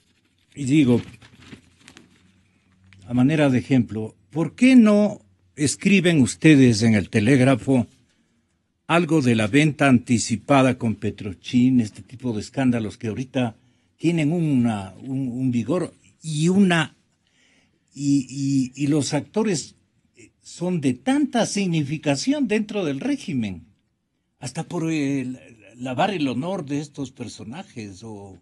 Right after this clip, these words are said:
ayudarlos, o simplemente demostrar que el periódico es equidistante de, de este tipo de hazañas de corrupción, porque son hazañas.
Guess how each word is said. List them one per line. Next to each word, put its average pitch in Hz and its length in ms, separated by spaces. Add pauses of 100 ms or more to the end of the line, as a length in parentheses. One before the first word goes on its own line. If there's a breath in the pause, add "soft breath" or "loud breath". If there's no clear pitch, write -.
(160)
ayudarlos, 123 1000 (400)
o 139 140
simplemente 208 640
demostrar 180 600
que 135 340
el 120 80
periódico 160 640
es 127 140
equidistante 139 840
de, 151 160 (1000)
de 107 200
este 120 260
tipo 143 380
de 117 400
hazañas 170 800
de 123 120
corrupción, 117 720 (100)
porque - 180
son 170 200
hazañas. 196 720